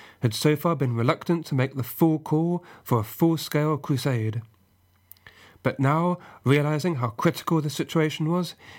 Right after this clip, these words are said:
he urged knights throughout Christendom to take up arms and come to the aid of their fellow Christians in Spain.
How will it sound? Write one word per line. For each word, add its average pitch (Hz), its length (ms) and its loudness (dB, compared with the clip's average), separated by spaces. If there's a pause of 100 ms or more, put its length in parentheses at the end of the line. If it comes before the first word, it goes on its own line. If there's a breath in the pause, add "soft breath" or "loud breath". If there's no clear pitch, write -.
he 135 220 0
urged 156 260 0
knights 160 320 0
throughout 139 400 -2
Christendom 165 520 0
to 127 120 -6
take 165 320 0
up 151 120 -2
arms 110 520 0 (580 loud breath)
and 107 160 0
come 156 220 2
to 143 100 -6
the 143 120 2
aid 165 180 0
of 131 100 -2
their 113 120 0
fellow 156 320 0
Christians 156 580 -2
in 139 100 -2
Spain. 113 540 -2